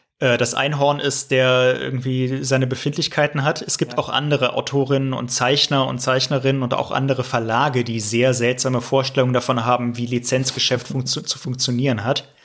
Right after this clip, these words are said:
Speaker 2: Ja.
Speaker 1: Ähm, ich gehe da jetzt nicht näher drauf ein. Es
Speaker 2: Ja.
Speaker 1: gibt da so ein paar Beispiele, die
Speaker 2: Ja.
Speaker 1: <laughs> die jetzt einfach, lass uns mal weitermachen.
Speaker 2: Ja.
Speaker 1: Komm, wir, komm, wir gehen mal zur Empfehlung. Wir kommen mal jetzt hier zu den Empfehlungen. Stefan,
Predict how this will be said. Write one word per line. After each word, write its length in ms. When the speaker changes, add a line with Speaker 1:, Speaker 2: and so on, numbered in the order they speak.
Speaker 2:
Ja. 180
Speaker 1:
Ähm, 520
ich 140
gehe 120
da 60
jetzt 240
nicht 160
näher 180
drauf 240
ein. 300
Es 100
Speaker 2:
Ja. 140
Speaker 1:
gibt 100
da 80
so 80
ein 80
paar 160
Beispiele, 480
die 240
Speaker 2:
Ja. 120
Speaker 1:
<laughs> 560
die 60
jetzt 160
einfach, 240
lass 160
uns 160
mal 160
weitermachen. 520
Speaker 2:
Ja. 160
Speaker 1:
Komm, 140
wir, 80
komm, 120
wir 100
gehen 120
mal 120
zur 120
Empfehlung. 420
Wir 80
kommen 120
mal 80
jetzt 100
hier 100
zu 60
den 120
Empfehlungen. 600
Stefan, 540